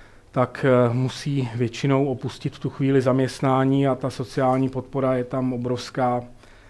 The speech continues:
A my se samozřejmě snažíme tomu člověku pomoct, aby využil maximálně možnou podporu, která tady teda maximálně možná moc není, musím říct, a máme ještě hodně co před sebou.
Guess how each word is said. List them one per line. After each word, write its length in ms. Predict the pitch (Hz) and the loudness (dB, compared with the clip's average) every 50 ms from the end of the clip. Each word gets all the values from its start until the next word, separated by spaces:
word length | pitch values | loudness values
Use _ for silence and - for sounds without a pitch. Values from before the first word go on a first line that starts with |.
| - - - - | -20 -20 -12 -8
A 60 | 131 | -4
my 120 | 123 123 120 | -2 -2 -2
se 160 | - - 131 | -4 -6 -6
samozřejmě 540 | - 135 127 127 123 120 127 127 131 131 120 | -4 -2 0 0 0 0 0 0 -2 -2 -2
snažíme 500 | - 143 127 117 113 123 127 123 127 127 | -4 -4 -2 -2 -2 0 0 0 0 0
tomu 220 | 131 127 127 123 | -2 -2 -2 -2
člověku 460 | 120 - - 127 123 123 123 - 139 | -4 -4 -4 -2 -2 -2 -2 -4 -6
pomoct, 380 | 123 - 127 120 123 120 113 123 | -6 -2 -2 0 0 0 -2 -4
aby 240 | 120 117 123 123 120 127 - - | -4 -4 -4 -4 -6 -8 -10 -6
využil 420 | 127 120 120 120 113 120 131 127 | -4 -4 -2 -2 -2 -2 0 0
maximálně 880 | 123 120 113 - - - 123 123 120 120 120 120 123 123 123 123 113 107 - - - 131 | 0 0 -2 -4 -8 -6 -4 -4 -2 -2 -2 -2 -2 -2 -4 -4 -6 -8 -12 -16 -16 -12
možnou 440 | 123 117 117 113 113 120 127 131 123 | -8 -6 -6 -4 -2 -2 -2 -2 -2
podporu, 460 | 123 123 120 - - 135 131 131 123 | -4 -6 -8 -6 -6 -4 -4 -4 -4
která 360 | 120 - - 123 120 117 120 | -6 -8 -8 -6 -4 -6 -6
tady 260 | 120 - 127 120 120 | -6 -6 -8 -8 -8
teda 300 | 113 - 123 123 123 120 | -8 -8 -8 -8 -8 -8
maximálně 800 | 117 120 123 120 120 117 - - - 131 127 123 120 123 127 123 | -8 -10 -10 -10 -10 -12 -12 -10 -8 -6 -6 -4 -4 -4 -4 -4
možná 360 | 123 113 110 127 131 127 123 | -6 -6 -6 -6 -6 -4 -4
moc 180 | 127 127 123 - | -6 -6 -6 -6
není, 360 | 120 117 120 123 123 127 123 - - - - - - - - - - - | -6 -4 -4 -4 -4 -6 -8 -12 -18 -20 -20 -20 -20 -20 -20 -20 -12 -8
musím 300 | 151 127 - - 143 131 | -8 -8 -6 -4 -4 -4
říct, 260 | 127 131 135 131 - 127 | -2 -4 -6 -4 -2 -2
a 60 | 123 | -2
máme 300 | 120 120 120 117 123 123 | 0 0 0 -2 -2 -2
ještě 260 | 117 - - - 131 | -4 -6 -4 -4 -2
hodně 260 | 123 120 113 120 117 | -2 0 0 -2 -4
co 140 | - - 127 | -4 -6 -8
před 200 | - - 123 - | -8 -8 -10 -6
sebou. 480 | - - 123 120 120 123 123 131 139 | -6 -4 0 2 2 2 2 0 -2